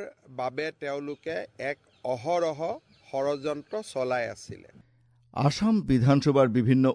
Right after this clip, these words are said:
Speaker 2: উন্নয়ন বিভাগ সংক্রান্ত সাত সদস্যের স্ট্যান্ডিং কমিটি আজ শ্রীভূমি জেলা সফর করবেন। বিধায়ক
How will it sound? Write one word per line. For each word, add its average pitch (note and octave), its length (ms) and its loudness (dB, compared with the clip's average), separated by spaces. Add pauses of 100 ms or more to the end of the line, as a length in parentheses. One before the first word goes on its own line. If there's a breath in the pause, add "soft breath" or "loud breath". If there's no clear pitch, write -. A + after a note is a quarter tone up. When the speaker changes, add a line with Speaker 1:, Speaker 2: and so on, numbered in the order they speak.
(120)
Speaker 2:
উন্নয়ন C#3+ 400 4
বিভাগ A#2 340 4
সংক্রান্ত A#2+ 460 -2 (140)
সাত G#2+ 220 2
সদস্যের B2+ 500 -2
স্ট্যান্ডিং C#3 460 2
কমিটি B2+ 320 -2 (200)
আজ A#2 180 0
শ্রীভূমি C#3 460 -2
জেলা A#2 340 0
সফর G#2+ 220 -4 (120)
করবেন। B2+ 320 4 (540 loud breath)
বিধায়ক D3 360 8